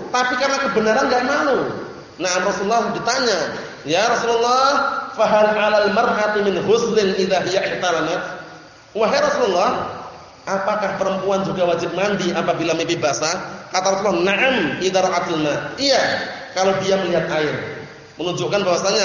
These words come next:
apa? Perempuan aja nggak malu bertanya tentang masalah mandi junub. Padahal kalau kita telusuri, ini memalukan. Paham ya? Kita katakan karena al-haq tadi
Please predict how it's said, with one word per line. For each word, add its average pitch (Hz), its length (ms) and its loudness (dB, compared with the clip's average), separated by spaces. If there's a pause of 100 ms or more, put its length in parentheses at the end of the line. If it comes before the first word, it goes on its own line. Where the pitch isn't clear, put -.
apa? 185 120 0 (440)
Perempuan 220 480 0
aja 226 160 0
nggak 233 240 -2
malu 254 320 0
bertanya 196 320 0
tentang 208 240 0
masalah 208 320 0
mandi 208 320 0
junub. 240 480 0 (480)
Padahal 170 320 2
kalau 233 160 2
kita 226 240 0
telusuri, 226 720 0
ini 175 240 -2
memalukan. 220 560 -2 (400)
Paham 180 160 -2
ya? 160 160 -2
Kita 180 160 0
katakan 190 400 0
karena 214 240 2
al-haq 202 480 0
tadi 226 200 2